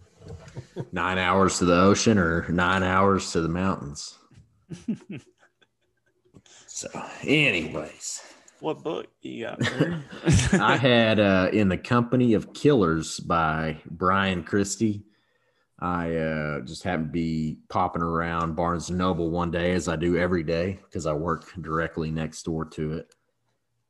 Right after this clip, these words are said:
Speaker 1: Uh, and it caught my eye, and I just picked it up. And it happened to be the day the book came out, so I got it fresh off the presses.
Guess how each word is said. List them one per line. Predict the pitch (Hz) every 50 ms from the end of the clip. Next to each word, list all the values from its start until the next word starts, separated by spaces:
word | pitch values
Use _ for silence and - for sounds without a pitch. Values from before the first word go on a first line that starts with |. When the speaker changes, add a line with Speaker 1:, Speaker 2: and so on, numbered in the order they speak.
| _ _ -
Speaker 1:
Uh, | 85 85 80 73 73 73 71 69 69 69 71 73 - _
and | - 87 87 85
it | 80 76 - -
caught | - - 101 101 - 95
my | 92 90 90
eye, | 95 110 127 139 147
and | 139 107
I | 85 82
just | 78 82 80 - -
picked | - 113 98 - -
it | 101 95
up. | 98 104 107 113 113 - - - - _ _ _ _ _ _ _ _ _ _ _ _ _ _ _ _ _ _ _ _ - - -
And | 185 175 175 170 -
it | 160 -
happened | - 123 160 160 123
to | 82
be | 76 85 95
the | 90 87
day | 80 85 98 107 110
the | 101 95
book | 82 82 117 117 117 -
came | - 127 123 120 117
out, | 123 143 151 - - -
so | - - 95
I | 98
got | 104 110 107 98 87 85
it | - - - - - _ _ _ _ _ _ _ _ _
fresh | _ - 120 117 117 -
off | 123 117 113 113
the | - -
presses. | - 127 131 131 127 - 95 98 98 - - _